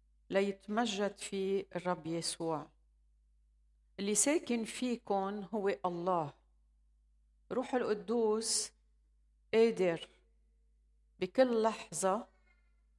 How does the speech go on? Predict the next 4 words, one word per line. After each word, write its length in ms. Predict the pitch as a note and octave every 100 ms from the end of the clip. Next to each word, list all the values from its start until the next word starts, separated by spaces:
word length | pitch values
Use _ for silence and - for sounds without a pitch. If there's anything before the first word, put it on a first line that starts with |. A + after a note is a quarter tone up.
| _
يعلمكن، 1040 | F#3 E3+ G3+ G3+ G#3 - G#3 F#3+ G#3 A#3+ A#3 - _ _ -
يرشدكن، 960 | F#3 F3+ B3 B3+ - F#3 F3+ G3 A#3+ - _ _ _ _ _ _ _ _ _ _ _ _ _ -
ويخليكن 600 | F#3+ G3 G3 G3+ G3+ G3+ _ _ _ _ _ - - - G#3 G#3 G#3 A3 D4 C4+ - F#3 F3 F3+ G#3 A3 _ _ _
تعرفوا 480 | C#4+ C4 A#3+ - G#3